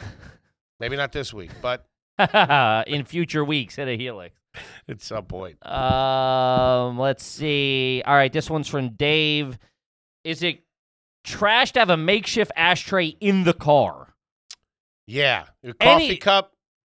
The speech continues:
Speaker 2: Any ashtray in the car, even the ones they make that you put in the cup holder.
Speaker 1: Ugh, you're gross.
Speaker 2: It's like the world. Listen, I'm not a big litterer. I don't litter a whole bunch, but when it comes to cig butts, the birds will eat it. You know what I mean? Just fucking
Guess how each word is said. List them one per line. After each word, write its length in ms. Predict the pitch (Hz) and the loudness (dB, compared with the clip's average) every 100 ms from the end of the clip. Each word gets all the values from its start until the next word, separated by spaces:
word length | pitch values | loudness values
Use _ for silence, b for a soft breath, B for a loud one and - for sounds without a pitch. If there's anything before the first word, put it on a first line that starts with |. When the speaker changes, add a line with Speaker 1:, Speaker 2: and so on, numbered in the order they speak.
| _ | _
Speaker 2:
Any 360 | 214 277 277 208 | 2 2 4 4
ashtray 540 | 156 - - 156 143 | 4 0 0 2 2
in 60 | 139 | 0
the 80 | |
car, 200 | 135 147 | -2 -2
even 160 | 185 233 | -2 -2
the 60 | 302 | 2
ones 200 | 262 156 | 2 2
they 140 | 180 | 0
make 340 | 151 170 127 | 2 0 0
that 60 | 135 | -6
you 80 | 113 | -6
put 180 | 139 160 | -4 -4
in 80 | |
the 60 | 131 | -4
cup 280 | - 143 151 | -6 -8 -6
holder. 320 | 190 190 220 | -6 -6 -2
Speaker 1:
Ugh, 420 | 147 143 - 101 - - _ _ _ | -2 -2 -4 -12 -18 -20 _ _ _
you're 100 | 143 | -16
gross. 480 | 110 117 190 185 98 | -10 0 2 2 0
Speaker 2:
It's 100 | - | -8
like 120 | 233 | -4
the 80 | 233 | 0
world. 320 | 208 302 302 233 | 4 6 6 4
Listen, 360 | 220 - 95 - | 0 0 -8 -4
I'm 120 | 208 | 2
not 140 | 247 | 4
a 40 | 220 | 4
big 160 | 220 | 0
litterer. 460 | 180 214 220 226 226 | 2 4 6 6 4
I 140 | 170 180 | 4 4
don't 180 | 208 160 | 4 4
litter 320 | 208 220 220 | 6 6 6
a 120 | 180 | 6
whole 140 | 196 | 6
bunch, 300 | 190 220 208 | 6 6 4
but 260 | - 160 139 _ _ | 4 2 2 _ _
when 140 | 202 | -6
it 80 | 214 | -2
comes 240 | - 269 180 | 2 2 4
to 120 | 180 | 2
cig 320 | - 208 165 | 2 0 0
butts, 460 | 127 113 - - - _ _ - | -2 -2 -6 -18 -20 _ _ -6
the 80 | |
birds 340 | 120 175 180 117 | 0 2 2 0
will 140 | 98 | -6
eat 140 | 90 82 | -10 -14
it. 120 | 85 | -10
You 80 | 120 | -6
know 60 | 117 | -2
what 120 | 120 | -2
I 60 | |
mean? 180 | 120 139 | -2 -2
Just 180 | 143 - _ _ | -4 -6 _ _
fucking 380 | - 151 120 110 | -4 -4 -4 -6